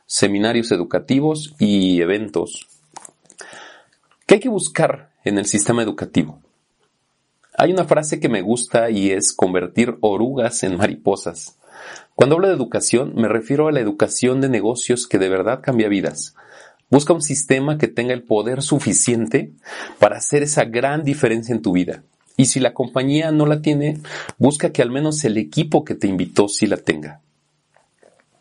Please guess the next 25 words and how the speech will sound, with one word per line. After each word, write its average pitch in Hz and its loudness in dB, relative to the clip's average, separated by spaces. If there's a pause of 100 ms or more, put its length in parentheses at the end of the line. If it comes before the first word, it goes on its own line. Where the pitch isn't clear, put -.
(560)
Solo 180 4
te 202 2
hago 196 0
una 196 0
advertencia. 110 -4 (800)
No 151 2
todos 165 0
aguantan 113 -2
esta 98 0
educación, 78 -2 (380)
pero 104 4
los 113 -2
que 117 -2
sí, 160 -2 (300)
se - 2
gradúan 113 0
en 135 0
una 131 4
escuela 127 2
de 120 0
negocios 107 0
de 95 0
la 90 0
vida 104 0
real. 104 -2